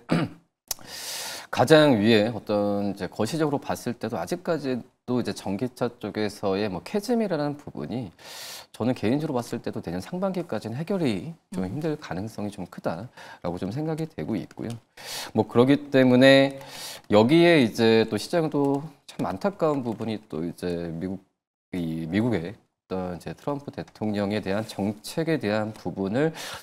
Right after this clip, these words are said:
Speaker 1: 또 예상하기가 굉장히 좀 힘든 그런 구간은 맞다라고 좀 생각이 돼요. 뭐 머스크 쪽에서의 뭐 수장이 되었을 때에 뭐 또 전기차 쪽에서의 또 이제 그 훈풍이 불어올 거라고 좀 기대했지만은 또 아이엘에 대한 폐지에 대한 얘기가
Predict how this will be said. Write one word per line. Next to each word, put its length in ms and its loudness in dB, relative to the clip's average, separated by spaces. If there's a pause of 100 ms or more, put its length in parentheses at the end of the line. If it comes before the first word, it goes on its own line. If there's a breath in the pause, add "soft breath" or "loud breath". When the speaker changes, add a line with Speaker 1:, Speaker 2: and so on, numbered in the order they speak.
Speaker 1:
또 140 0
예상하기가 580 0
굉장히 320 -2
좀 100 -8
힘든 360 -4
그런 200 -10
구간은 400 -4
맞다라고 520 -4
좀 100 -10
생각이 360 -6
돼요. 280 -12 (460 loud breath)
뭐 100 -2
머스크 380 -4
쪽에서의 800 2 (260 loud breath)
뭐 100 -4
수장이 600 2 (120)
되었을 460 -4 (140)
때에 600 6 (400 loud breath)
뭐 120 -6
또 80 -2
전기차 460 -2
쪽에서의 640 0
또 160 0
이제 640 -6
그 680 -8
훈풍이 420 -4
불어올 460 0
거라고 280 0
좀 140 -4
기대했지만은 920 -4
또 180 -2
아이엘에 300 0
대한 240 -6
폐지에 320 0
대한 200 -2
얘기가 360 -6